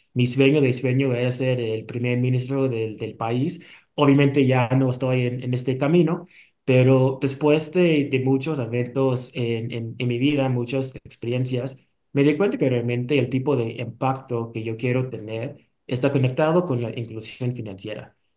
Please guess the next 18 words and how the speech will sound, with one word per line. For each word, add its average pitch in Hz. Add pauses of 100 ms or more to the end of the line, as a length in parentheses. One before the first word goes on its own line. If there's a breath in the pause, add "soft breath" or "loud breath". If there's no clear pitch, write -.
(100)
Y 127
eso 127
es 165
porque 135
muchas 135
veces 175
cuando 123
yo 120
era 135
niño, 131
yo 120
vi 127
personas 123
en 117
mi 110
familia, 113
yo 113
vi 123